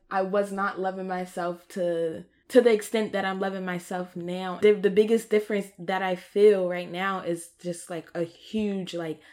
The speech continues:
lightness. I feel, I don't feel so heavy anymore the way that I used to. Yeah, I, like, I feel like a cloud most of the time. Like, I'm walking on the street and I'm smiling. Like, I got music on and I'm s-,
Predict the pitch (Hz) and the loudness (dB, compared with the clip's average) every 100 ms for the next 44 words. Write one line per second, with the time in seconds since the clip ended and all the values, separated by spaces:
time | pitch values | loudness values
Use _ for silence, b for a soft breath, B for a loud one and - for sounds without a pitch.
0 | B 147 170 196 170 165 156 - 175 - | B -6 -2 -2 -4 -8 -8 -10 -14 -8
1 | 180 175 180 175 180 196 202 - 185 185 | -4 -4 -4 -6 -4 -6 -8 -6 -4 -2
2 | 180 - 185 175 - 185 196 - 170 170 | -4 -8 -8 -8 -6 -6 -6 -8 -8 -8
3 | 170 170 165 165 170 170 165 165 170 175 | -6 -8 -6 -4 -4 -4 -6 -8 -6 -8
4 | - - 165 165 170 175 190 254 233 208 | -10 -10 -8 -8 -10 -8 -4 -2 0 0
5 | 208 190 - 190 185 220 208 196 170 170 | 0 0 -2 -2 -2 0 0 -2 -8 -10
6 | - 196 196 185 175 180 170 180 175 170 | -4 -2 -2 -4 -8 -10 -12 -10 -8 -8
7 | 175 175 180 190 180 165 160 - 180 175 | -8 -6 -6 -4 -6 -8 -10 -8 -8 -8
8 | 156 156 - 170 165 165 160 160 160 156 | -16 -16 -16 -12 -10 -8 -8 -10 -12 -10
9 | 165 165 175 160 175 170 170 160 160 160 | -10 -10 -10 -8 -6 -6 -8 -8 -10 -10
10 | 156 156 - | -12 -14 -16